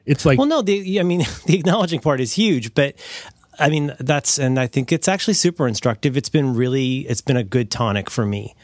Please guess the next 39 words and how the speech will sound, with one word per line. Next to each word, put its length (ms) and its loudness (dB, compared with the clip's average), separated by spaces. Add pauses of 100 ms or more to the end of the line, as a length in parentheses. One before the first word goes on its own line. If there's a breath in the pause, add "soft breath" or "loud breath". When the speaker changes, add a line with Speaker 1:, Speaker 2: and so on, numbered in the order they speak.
(180 soft breath)
Speaker 2:
As, 160 2
as 160 0
much 160 -2
as 80 0
I 60 4
pushed 260 -4
back 220 0
initially, 520 0 (360 loud breath)
um, 640 0
uh, 160 -2
it's 140 -4
been 140 0
a 60 -2
good 200 -2
tonic 480 -2
for 180 -2
me 160 2
as 120 -2
a 40 -4
human 300 0
being. 320 0
But 180 0 (160 loud breath)
I 80 4
wa-, 120 0
I 100 -2
wanna 180 0
just 180 -4
say 100 2
one 160 0
thing 200 0
here. 300 0
Um, 380 0 (440 loud breath)
from 280 2
a, 240 0
admittedly, 560 2
admittedly 400 0
from 280 0
a 80 0
remove 800 -2